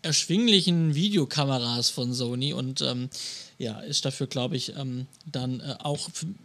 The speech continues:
zweitausenddreihundert Euro brutto ist natürlich ein gewisser Preis, aber wir wissen alle, wir arbeiten in einem Segment, wenn wir uns Equipment anschaffen, dann ist es halt ein bisschen teuer, aber ich glaube, dafür ist es ein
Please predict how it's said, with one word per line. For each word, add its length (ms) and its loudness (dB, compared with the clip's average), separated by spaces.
zweitausenddreihundert 920 4
Euro 360 2
brutto 340 -4
ist 240 0
natürlich 360 -2
ein 100 0
gewisser 300 -2
Preis, 440 2
aber 300 0
wir 140 0
wissen 220 2
alle, 300 2
wir 120 2
arbeiten 380 2
in 100 -2
einem 160 -2
Segment, 560 -4
wenn 140 -2
wir 80 -2
uns 140 -6
Equipment 340 -6
anschaffen, 580 0
dann 260 -4
ist 180 -2
es 140 -2
halt 160 2
ein 80 0
bisschen 240 0
teuer, 220 2
aber 80 -6
ich 100 -12
glaube, 320 -2
dafür 600 0
ist 160 2
es 180 0
ein 360 -2